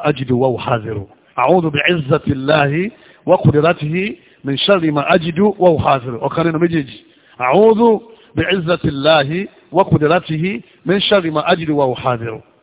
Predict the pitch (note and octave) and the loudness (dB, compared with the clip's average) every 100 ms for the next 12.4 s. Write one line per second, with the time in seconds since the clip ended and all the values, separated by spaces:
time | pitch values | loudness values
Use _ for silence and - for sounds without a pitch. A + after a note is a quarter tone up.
0 | _ _ _ _ _ _ _ _ _ _ | _ _ _ _ _ _ _ _ _ _
1 | _ _ C3+ C#3+ D3+ C#3 C#3 B2 C#3 - | _ _ 2 4 4 4 2 0 -4 -2
2 | C#3+ D#3 D#3 C3+ B2 C#3 C3+ C3+ C3 C#3+ | 0 2 0 -2 -4 -4 -2 -2 -2 -4
3 | C3+ C3 C#3 C3+ C#3 C3+ A#2 B2 C#3+ _ | -4 -4 -6 -4 -2 0 -2 -4 -14 _
4 | _ _ _ _ _ _ _ _ _ _ | _ _ _ _ _ _ _ _ _ _
5 | _ _ _ _ B2+ B2 A#2+ _ _ _ | _ _ _ _ -8 -8 -10 _ _ _
6 | _ D3+ D#3+ E3+ E3 C#3 C#3+ D3+ C#3+ B2 | _ -4 0 0 -2 -6 -6 -2 -2 0
7 | C#3 D3 C#3+ B2+ - D3 C#3+ C#3+ D3 C3+ | 0 0 0 -4 -2 0 2 0 0 0
8 | G2+ - - D#3 C3+ B2 C3+ C3 G#2+ - | 0 -10 -10 -2 -2 0 -2 -2 -6 -8
9 | C3+ D3 D3 - C3 C3 C#3+ C#3+ C3 C3 | 0 2 2 -2 -4 0 0 0 0 -2
10 | B2+ C3+ C3+ D3 - B2+ D3+ C#3 A#2+ C3 | -2 -6 -4 -4 -4 -8 -4 -6 -6 -6
11 | D3+ D#3 - - B2+ B2+ C3 C3 C3 B2 | -6 -6 -14 -10 -4 -2 0 -2 -2 -2
12 | A#2 A2 G#2+ F#2+ | 2 0 0 -4